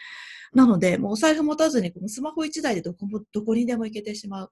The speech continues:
そんなものになりますので、あの、もしご興味あるものあったら、えーと、検索していただければというふうに思います。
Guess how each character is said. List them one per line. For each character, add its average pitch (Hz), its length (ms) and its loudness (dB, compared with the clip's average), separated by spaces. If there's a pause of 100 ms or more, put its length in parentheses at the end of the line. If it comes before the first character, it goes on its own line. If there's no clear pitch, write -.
(420)
そ 302 160 -6
ん 302 40 -4
な 302 80 -4
も 285 140 -4
の 285 100 -6
に 208 120 -4
な 175 120 -4
り 190 100 -6
ま 220 140 -6
す 233 140 -10
の 233 140 -8
で、 269 240 -4 (320)
あ 196 80 -4
の、 180 120 -6
も 190 120 -4
し 202 340 -6
ご 214 80 -6
興 214 200 -4
味 202 100 -6
あ 214 60 -6
る 208 100 -4
も 196 100 -8
の 202 140 -2
あ 233 60 -4
っ 247 120 -10
た 233 100 -4
ら、 - 200 -6 (380)
え 165 140 -6
ー 143 60 -18
と、 - 420 -14 (440)
検 185 140 -4
索 170 260 -8
し - 120 -12
て 175 100 -4
い 170 80 -6
た 180 140 -8
だ 175 100 -6
け 202 140 -10
れ 226 120 -4
ば 240 140 -4
と 202 80 -14
い 170 140 -4
う 165 40 -8
ふ 180 100 -12
う 170 60 -12
に 185 240 -8
思 151 300 -10
い 143 120 -8
ま 202 240 0
す。 - 260 -14